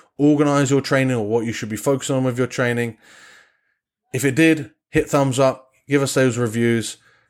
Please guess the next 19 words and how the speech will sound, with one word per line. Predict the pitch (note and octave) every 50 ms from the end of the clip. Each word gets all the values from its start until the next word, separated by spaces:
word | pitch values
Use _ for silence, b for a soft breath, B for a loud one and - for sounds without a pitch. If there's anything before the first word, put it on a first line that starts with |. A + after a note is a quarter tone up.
| _ _ _
Thank | - C#3 C3+ B2
you | C3 B2
guys | - - A#2+ A#2+ A#2 A2+ G#2+ - - - -
so | - - - - E3+ G3 G#3
much | F#3 B2+ - - - -
for | - - - - G#2 G2
listening. | G2+ G#2+ A#2+ A#2 - - E3 E3+ F3+ F3+ F3+ - b b b b b b -
If | A2 -
you're | C3+ D3
interested | D3+ C#3+ E3 D3 D3 D#3+
in | D3+
working | D3 D3 C#3+ C#3 D3 C#3+
with | C#3 C#3
me | C#3 C#3 C3+
and | G#2+ A#2+ B2 B2+ B2+
Rugby | B2+ A#2+ B2+
Muscle, | B2+ B2+ B2 A#2+ - - A#2+
links | G#2+ A2+ B2+ C#3 C3 - - - - - -
in | A#2+ A#2+ A#2+ A#2 A#2 G#2+ -